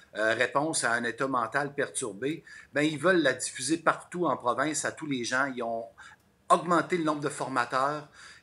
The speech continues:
et ils vont en donner un peu partout. Puis cette formation-là est excellente.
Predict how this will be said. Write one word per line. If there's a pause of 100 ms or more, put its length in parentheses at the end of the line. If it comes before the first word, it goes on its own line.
et
ils
vont
en
donner
un
peu
partout. (120)
Puis
cette
formation-là
est
excellente.